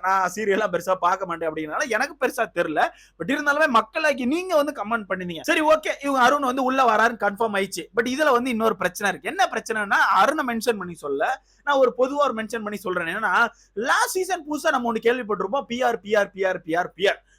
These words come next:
பி ஆர் வச்சு ஓட்டு போட்டாங்க, பி ஆர் வச்சு வியூஸ் எடுத்துட்டாங்க, பி ஆர் வச்சு எல்லாமே பண்ணிட்டு இருக்காங்கன்னு சொல்லிட்டு.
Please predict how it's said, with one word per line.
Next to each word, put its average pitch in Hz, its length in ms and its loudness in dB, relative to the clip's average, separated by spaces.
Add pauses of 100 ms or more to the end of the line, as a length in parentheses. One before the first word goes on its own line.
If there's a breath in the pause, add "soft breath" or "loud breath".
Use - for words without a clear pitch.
(140)
பி 233 80 2
ஆர் 294 120 2
வச்சு 233 200 2
ஓட்டு 226 220 4
போட்டாங்க, 196 360 0
பி 233 160 -2
ஆர் 233 100 2
வச்சு 208 220 -2
வியூஸ் 214 240 -4
எடுத்துட்டாங்க, 180 380 0
பி 254 140 -4
ஆர் 269 100 0
வச்சு 220 180 -8
எல்லாமே 185 240 -2
பண்ணிட்டு 170 280 -8
இருக்காங்கன்னு 156 280 -6
சொல்லிட்டு. - 280 -20